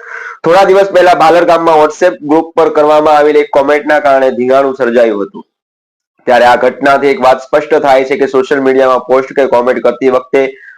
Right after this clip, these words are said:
નકારાત્મક કે કોઈને નુકસાન ન પહોંચે, તેનું ખાસ આપણે ધ્યાન રાખવું જોઈએ. પણ હાલની ઘટનામાં સરતાનપર ગામના WhatsApp ગ્રુપમાં રમેશ મેર નામના વ્યક્તિએ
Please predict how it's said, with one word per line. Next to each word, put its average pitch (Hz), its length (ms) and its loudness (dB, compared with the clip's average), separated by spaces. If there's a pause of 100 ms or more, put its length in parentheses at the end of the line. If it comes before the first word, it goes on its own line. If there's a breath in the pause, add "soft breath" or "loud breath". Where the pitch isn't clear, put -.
(140 loud breath)
નકારાત્મક 156 640 0
કે 170 100 0
કોઈને 156 320 0
નુકસાન 143 400 -2
ન 139 60 -4
પહોંચે, 147 440 0
તેનું 135 240 -2
ખાસ 135 280 -2
આપણે 123 220 0
ધ્યાન 110 280 -2
રાખવું 90 280 -4
જોઈએ. 78 260 -6 (440 loud breath)
પણ 113 80 0
હાલની 135 380 2
ઘટનામાં 127 540 -2
સરતાનપર 127 480 -2
ગામના 120 320 0
WhatsApp 117 420 -2
ગ્રુપમાં 117 420 -2
રમેશ 113 340 -2
મેર 127 220 0
નામના 120 300 -2
વ્યક્તિએ 113 540 -2